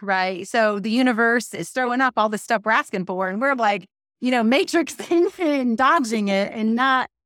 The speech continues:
catching it. Like, it's a, but, so it's about teaching people how to, how to catch that. And then when you get to that point, you can take all the things you may have done before, like maybe you've had your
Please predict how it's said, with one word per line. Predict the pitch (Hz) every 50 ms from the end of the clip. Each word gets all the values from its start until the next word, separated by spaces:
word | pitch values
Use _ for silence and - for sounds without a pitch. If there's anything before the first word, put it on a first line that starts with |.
| _ _ _ _ _ _ _ _ _
catching | - 508 466 - - 320 247 220
it. | 196 175 165 160 160 175 196
Like, | 208 151 151 160 190 190 139 - - - _ _ _ -
it's | - _ -
a, | - 311 - _ _ _ - - -
but, | 214 196 208 - - 214 - - _ _ _ _
so | - 330 330
it's | 349 370 -
about | 392 294 320 381 381 339 277 226
teaching | - - 277 247 - 240 226
people | 226 247 233 214 196 196 180
how | - 214 202 202 196 190 175 -
to, | - 208 185 170 160 160 156 - _ _ _ _ _ _ _ _ _ _ _ _ _ _ _ _ _ -
how | - 320 302
to | 254 240
catch | - - 220 180 175 - -
that. | 180 170 175 170 165 -
And | - 233 247 254
then | 277 349 359 330
when | 302 285 269
you | 262
get | 240 226 392 -
to | - 359 277
that | 247 214 - -
point, | - 226 214 202 202 -
you | - 240 240
can | - 262 247 247
take | - - 381 359 - -
all | 262 269
the | 269 294
things | 285 - 262 254 226
you | 233 233
may | 220 214
have | 202 185
done | 175 202 196
before, | 190 185 - - 220 202 190 185
like | 180 175 170 -
maybe | 214 202 208 196
you've | 214 202 196 180
had | 185 - 185 190 190 180
your | 185 185 180 170 170 175